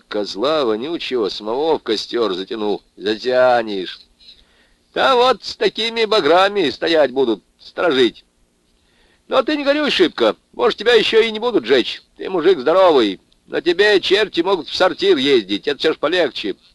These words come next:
Зануздают тебя, на хребтину сядут и..."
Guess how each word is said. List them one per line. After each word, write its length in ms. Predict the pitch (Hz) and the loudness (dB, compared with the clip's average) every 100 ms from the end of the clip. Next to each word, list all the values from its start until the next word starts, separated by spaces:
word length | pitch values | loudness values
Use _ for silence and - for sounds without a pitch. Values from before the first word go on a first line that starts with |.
| - | -8
Зануздают 720 | 87 120 107 151 262 339 - | -2 -2 0 0 0 -2 -4
тебя, 360 | 285 330 285 | -4 0 0
на 120 | 277 - | 0 -4
хребтину 420 | 127 - 113 107 | -6 -4 -4 -4
сядут 480 | - 156 262 214 - | -2 -2 0 -2 0
и..." 260 | 208 - | 0 -2